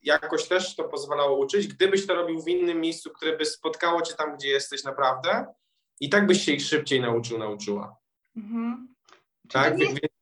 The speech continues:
Speaker 2: mhm. Dobra, czyli
Speaker 1: Ja
Speaker 2: to nie jest tak, że ta klasyczne-, klasyczna, e, ścieżka daje ci kompetencje, e, i tylko na tej ścieżce możesz je spotkać, tak?
Speaker 1: Znaczy, ona daje z takiego, ona daje z takiego miejsca, no, po prostu trochę znowu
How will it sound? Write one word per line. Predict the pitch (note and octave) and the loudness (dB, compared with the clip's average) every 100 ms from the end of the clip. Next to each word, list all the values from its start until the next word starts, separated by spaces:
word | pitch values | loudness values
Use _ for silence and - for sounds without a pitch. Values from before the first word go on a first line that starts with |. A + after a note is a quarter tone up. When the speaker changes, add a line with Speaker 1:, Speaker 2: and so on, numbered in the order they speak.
| _ - A#3+ | _ -10 -8
Speaker 2:
mhm. | C4 C#4 - - | -8 -10 -14 -8
Dobra, | B3+ A#3+ | -6 -4
czyli | C#4+ | 2
Speaker 1:
Ja | G#3+ | 4
Speaker 2:
to | |
nie | F4 | 4
jest | F4 | 0
tak, | D#4 | -2
że | D#4+ | -2
ta | D4+ | -6
klasyczne-, | D4 D4 C#4+ E4+ E4 C#4+ C#4 | -2 -2 -2 -8 -2 0 0
klasyczna, | C4 C#4+ F4 - C#4 C4+ C4+ - _ _ - | 0 0 -2 -4 0 2 0 -6 _ _ -4
e, | A#3 | -4
ścieżka | A#3 E4 F#4+ - E4 | -4 -6 -4 0 0
daje | D#4 E4 | 0 -2
ci | D#4 D4 | -6 -8
kompetencje, | D4 C#4 C4 D4+ D#4+ D#4+ D4 D4+ - _ _ _ _ - | -8 -2 0 -2 0 0 2 0 -8 _ _ _ _ -6
e, | B3 B3 A#3 | -2 0 -2
i | B3+ A#3 | -2 -2
tylko | F4+ F4+ | 0 2
na | D#4 | 0
tej | D#4+ | 0
ścieżce | D4 E4 D4+ C#4+ | -6 -6 -6 -4
możesz | C#4 C4+ | -4 -6
je | C#4+ | -8
spotkać, | - A#3 - B2 - _ _ - | -4 -4 -4 -10 -12 _ _ -8
tak? | C#3+ - | -6 -4
Speaker 1:
Znaczy, | G3+ F#3 | 2 4
ona | G3+ | 4
daje | G3+ G#3 A3 | 4 2 2
z | G#3 | -2
takiego, | G3+ G#3 G3+ G3+ F3+ | -4 -4 0 0 -2
ona | F#3 | -4
daje | F#3 G3 G#3 | -2 0 0
z | G#3 | -2
takiego | G3+ - F#3+ F#3+ | -12 -8 -4 0
miejsca, | G3+ G3+ - G3+ | 0 0 0 0
no, | G3+ | 0
po | - | -4
prostu | G#3 G3+ - | -8 -8 -6
trochę | G#3+ A3 | -2 2
znowu | G3+ G3+ G#3 G#3 | 4 4 4 2